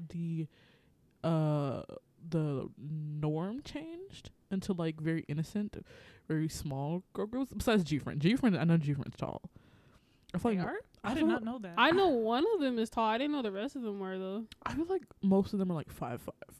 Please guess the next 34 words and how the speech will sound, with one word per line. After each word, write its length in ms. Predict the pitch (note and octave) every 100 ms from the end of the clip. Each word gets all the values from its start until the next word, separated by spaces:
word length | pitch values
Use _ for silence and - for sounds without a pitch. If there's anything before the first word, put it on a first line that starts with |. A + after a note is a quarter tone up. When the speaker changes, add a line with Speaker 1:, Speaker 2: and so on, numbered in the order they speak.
| -
Speaker 1:
I 80 | E3
could 160 | E3 D#3+
be 60 | -
wrong. 240 | - - F#3
Speaker 3:
So 180 | - B3
they're 140 | A3+ G#3+
taller 320 | A#3+ A3 G#3
than 160 | G3
the 80 | G3
average. 640 | F3 F#3+ F#3+ F#3 F3+ F#3 -
Speaker 1:
Than 240 | G3 G3+
the 80 | G#3
Speaker 3:
Okay. 80 | D#3+
Speaker 1:
average 300 | D#3+ D#3+ D3+
girl 120 | C3+
group, 200 | - -
yeah. 140 | - - - - _ _ _ _ _ _ _ -
Speaker 3:
Okay, 220 | A#3+ A3+
that 180 | G3 G3
makes 180 | G#3+ F#3+
sense 160 | G3 F3+
Speaker 2:
Okay, 100 | E3+
Speaker 3:
then. 120 | F3+ G3
I 80 | A3+
Speaker 2:
because 140 | C4+
Speaker 3:
just, 120 | D4
I 100 | A#3
just 140 | C4+ C#4+
know 100 | B3+
one 220 | G3+ G#3
of 80 | G3
them 180 | F#3+ F#3
is 100 | F3+
tall. 360 | F3+ F3 F#3